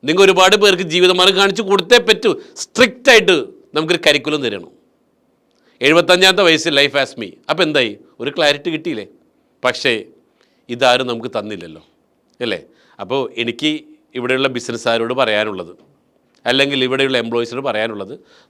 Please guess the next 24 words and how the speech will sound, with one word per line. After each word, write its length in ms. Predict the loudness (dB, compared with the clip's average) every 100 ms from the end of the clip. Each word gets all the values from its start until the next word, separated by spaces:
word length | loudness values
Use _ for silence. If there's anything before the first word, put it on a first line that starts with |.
| 0
നമ്മുടെ 240 | 4 4 6
ലൈഫിൽ 320 | 4 0 -6 -6 -8 -2 -2
എപ്പോഴും 400 | -2 0 0 2
വേണ്ട 120 | -2 -6
ഒരു 60 | -2
സാധനമാണ് 540 | 0 0 -4 -8 -8 -12 _ _ _ _ 2
പണം. 220 | 4 4 2
നമ്മിലേക്ക് 380 | -2 0 0 2 2
ആകർഷിക്കണമെങ്കിൽ 800 | 2 -2 -4 -4 -6 -6 -10 -12 -14 _ -12
നമുക്ക് 220 | -10 -4 -4
എന്ത് 160 | -2 -4
വേണം? 180 | -4 -14 _ _ _ -2
വ്യക്തമായിട്ടുള്ള 1000 | -2 -2 -2 0 2 0 0 -2 -6 -6 -6 -12 _ _
ക്ലാരിറ്റി 460 | 0 2 2 0 -6 -10
ഉള്ളിടത്ത്, 340 | -10 -10 -16 -6
അല്ലേ? 140 | -6 -6 -16 -4
ഈ 20 | -4 0
ക്ലാരിറ്റി 480 | 4 4 4 2 0 2
ഉള്ളിടത്തേക്ക് 480 | 2 0 -2 -4 -2
മാത്രമേ 400 | -2 -2 -6 -6 -6 -14 _ _ _ _ -2
പണം 240 | -2 -2 -6
ആകർഷിക്കുള്ളൂ. 540 | -8 -8 -18 -18 -18 -20 _ -20 -8 2
അപ്പോൾ 160 | 4 4
എന്തായി? 280 | 4 4 2